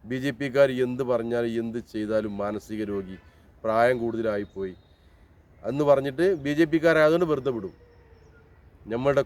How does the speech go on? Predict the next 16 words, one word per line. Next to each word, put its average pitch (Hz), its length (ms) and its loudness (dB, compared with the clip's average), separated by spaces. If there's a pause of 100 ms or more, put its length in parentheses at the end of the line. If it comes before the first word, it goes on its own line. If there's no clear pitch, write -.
കോടതിയോടുള്ള 127 640 0
വിശ്വാസങ്ങളൊക്കെ 120 600 -4
നഷ്ടപ്പെട്ടു. 101 400 -10 (120)
കോടതി 113 300 -4
മനസ്സിലാക്കണം, 110 460 -2
ഇതൊക്കെ 117 260 -4
ജനങ്ങൾ 113 240 -2 (120)
കാണുന്നുണ്ട്. 120 500 0
കോടതി 92 260 -6 (880)
ഇതൊക്കെ 120 240 -4 (100)
ജനങ്ങൾ 123 260 2 (160)
കാണുന്നുണ്ട്, 131 480 2
ജനങ്ങൾ 123 240 0 (100)
മനസ്സിലാക്കുന്നുണ്ട്. 117 600 -4 (720)
ഞങ്ങൾക്കുള്ള 151 400 4 (100)
വിശ്വാസം 143 340 -2